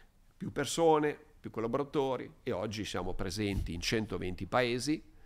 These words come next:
cinquantacinque milioni di persone usano Technogym tutti i giorni, in centomila strutture, palestre, impianti sportivi, aziende, moltissime, hotels, abbiamo ventimila hotels,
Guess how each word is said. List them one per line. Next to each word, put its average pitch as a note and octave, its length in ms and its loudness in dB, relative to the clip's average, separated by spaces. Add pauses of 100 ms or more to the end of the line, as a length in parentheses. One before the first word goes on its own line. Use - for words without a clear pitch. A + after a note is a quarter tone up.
(380)
cinquantacinque C#3+ 1120 2
milioni C#3 720 8
di G2+ 120 2
persone G#2+ 440 2
usano F#2 240 -2
Technogym F2+ 400 -6
tutti - 180 -8
i G#2 60 -4
giorni, G2+ 420 -4 (840)
in A#2+ 180 2
centomila A#2 760 2
strutture, F#2+ 520 -2
palestre, F2+ 720 -2
impianti F2 380 -6
sportivi, E2+ 1000 -6
aziende, E2+ 640 -4
moltissime, E2+ 640 -8
hotels, F2 480 -4
abbiamo E2 240 -8
ventimila E2+ 640 -4
hotels, F2 440 -8